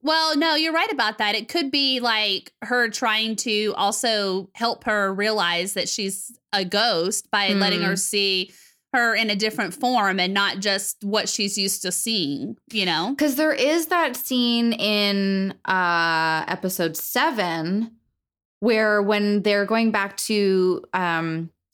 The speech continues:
Speaker 2: Peter and Rebecca are taking those, like, Polaroid selfies,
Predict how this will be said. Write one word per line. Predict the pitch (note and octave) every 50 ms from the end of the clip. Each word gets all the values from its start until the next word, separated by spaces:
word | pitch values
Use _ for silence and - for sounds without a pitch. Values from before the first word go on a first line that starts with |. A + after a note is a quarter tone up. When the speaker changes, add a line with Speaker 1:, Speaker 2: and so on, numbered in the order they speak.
| - - _
Speaker 2:
Peter | - C#4+ C4 C#4 B3
and | A3+ G#3+
Rebecca | G#3 G3+ G#3 G3+ G#3 -
are | F#3+ F#3
taking | F#3 - A3 G3 F#3+ G#3 G3 F#3+
those, | F3+ E3+ E3+ E3+ D#3+ D3+ - - - -
like, | F3+ E3+ D#3+ D#3 - - _
Polaroid | - - A3 G#3+ A3 G3+ F#3+ F3 E3+ E3+ D#3+
selfies, | - F3 E3+ E3 D#3+ - E3+ E3+ E3+ F3 G3 G#3+ G#3+ -